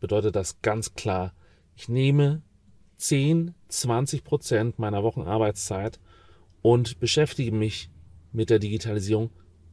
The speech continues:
an zwei oder drei Vormittagen. Das heißt, ich brauche auch die Zeit von Kolleginnen und Kollegen, also den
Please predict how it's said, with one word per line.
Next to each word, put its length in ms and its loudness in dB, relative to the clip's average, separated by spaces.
an 180 -2
zwei 440 -2
oder 220 0
drei 400 0
Vormittagen. 920 -6
Das 180 0
heißt, 420 2
ich 180 -12
brauche 400 0
auch 200 -2
die 200 -8
Zeit 680 -2
von 280 -4
Kolleginnen 520 6
und 180 0
Kollegen, 640 2
also 180 -4
den 320 0